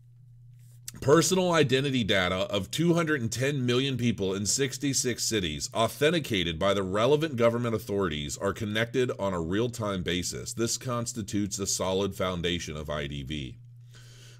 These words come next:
Commercial contracts signed with world-leading firms and the business model of our I D V products in this white paper has already been partly proven.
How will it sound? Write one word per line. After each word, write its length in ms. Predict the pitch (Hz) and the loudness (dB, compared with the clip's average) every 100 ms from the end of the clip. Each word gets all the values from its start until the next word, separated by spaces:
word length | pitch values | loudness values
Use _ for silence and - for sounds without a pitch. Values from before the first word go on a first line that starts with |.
| - | -8
Commercial 440 | 113 131 151 160 | 0 2 4 2
contracts 720 | 123 123 107 98 101 92 - | 0 0 0 0 2 2 0
signed 380 | - 104 117 131 | 0 2 0 0
with 180 | 104 80 | -2 -2
world-leading 640 | 87 120 143 131 123 113 | 2 2 2 0 0 -2
firms 520 | 98 110 113 131 127 123 | -2 0 0 -2 -6 -4
and 300 | 117 143 135 | -4 -2 0
the 100 | 101 | -2
business 540 | 92 143 160 185 170 | 2 2 2 -2 -2
model 360 | 160 156 147 147 | -2 0 2 2
of 120 | 117 | 2
our 180 | 120 110 | 0 2
I 220 | 113 120 | 2 0
D 180 | 120 117 | 0 0
V 340 | 104 110 104 - - | 0 -2 -4 -8 -14
products 680 | - 175 143 90 95 - - - - - - | -4 0 2 2 -2 -8 -12 -18 -20 -18 -4
in 160 | 117 135 | -2 2
this 180 | 143 135 | 0 2
white 240 | 110 104 | 0 2
paper 340 | 113 107 104 | 0 0 0
has 200 | 104 107 - | 0 0 0
already 480 | 98 104 107 110 113 | 2 2 2 0 -2
been 260 | 107 113 107 | -2 -4 -4
partly 460 | - 95 - 92 | -4 -4 -2 -6
proven. 540 | - 87 82 55 50 | -4 -4 -4 -6 -14